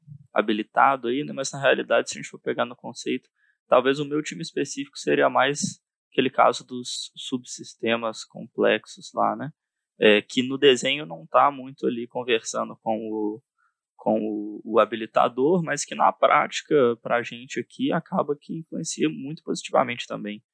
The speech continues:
né, as ações do time habilitador nas, é, atividades de todos os times, acredito aqui. E é legal como que,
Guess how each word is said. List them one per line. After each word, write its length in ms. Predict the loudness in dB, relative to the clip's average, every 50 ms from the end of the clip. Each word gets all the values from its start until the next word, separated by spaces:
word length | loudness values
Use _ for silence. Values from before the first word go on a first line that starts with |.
| _ _ _ _ _
né, 220 | _ 0 4 6 6
as 160 | 6 4 2
ações 560 | 0 -2 -2 -4 -8 -8 -8 -8 -8 -8 -8
do 80 | -8 -8
time 240 | -8 -8 -10 -10 -10
habilitador 680 | -8 -8 -10 -6 -6 -6 -6 -6 -6 -6 -6 -6 -6 -10 _ _ _ _ _ _ _ _
nas, 600 | 0 2 2 2 2 -2 -6 -8 -10 -12 -14 -16 _ _ _ 4
é, 580 | 6 6 6 6 4 2 0 -2 -4 -6 -8 -12 _ _
atividades 500 | -6 -4 -4 -4 2 2 4 4 2 -2
de 80 | -8 0
todos 260 | 2 2 2 2 0
os 140 | -6 -8 -10
times, 540 | -10 -10 -10 -12 -12 -14 -18 -20 -20 _ _ _ _ _ _
acredito 520 | -6 -4 -2 -2 -2 -2 -4 -10 -12 -12 -14
aqui. 300 | -14 _ -16 -16 -16 -18 _ _ _ _ _
E 120 | 6 6
é 60 | 6
legal 360 | 6 6 6 6 4 4 4 0 _ _
como 260 | _ -4 -4 -4 -4 -8
que, 640 | -4 -2 -2 -2 -2 -2 -2 -2 -2 -4 -4 -6